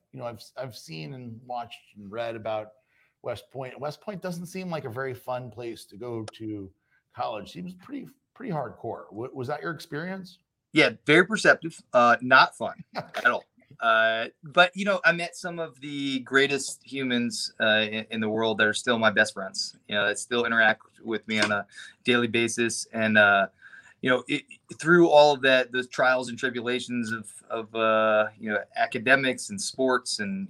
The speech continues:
Speaker 2: you know, the military training, uh, you get to see what you're made of, you know, mentally, physically, spiritually, and, and it prepares you for going into the service. You know, I, I think I was much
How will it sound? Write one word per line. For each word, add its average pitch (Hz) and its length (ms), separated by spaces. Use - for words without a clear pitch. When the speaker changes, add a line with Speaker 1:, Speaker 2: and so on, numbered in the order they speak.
Speaker 2:
you 107 80
know, 101 80
the 98 120
military 120 420
training, 117 460
uh, 104 420
you 135 140
get 156 120
to 160 80
see - 140
what 151 100
you're 143 100
made 127 200
of, 156 160
you 113 100
know, 107 140
mentally, 127 460
physically, 127 460
spiritually, 131 640
and, 127 220
and 131 100
it 123 160
prepares 151 500
you 117 200
for 117 180
going 113 340
into 110 840
the 123 80
service. - 640
You 107 60
know, 104 80
I, 98 300
I - 20
think 117 200
I 113 60
was 107 180
much 113 500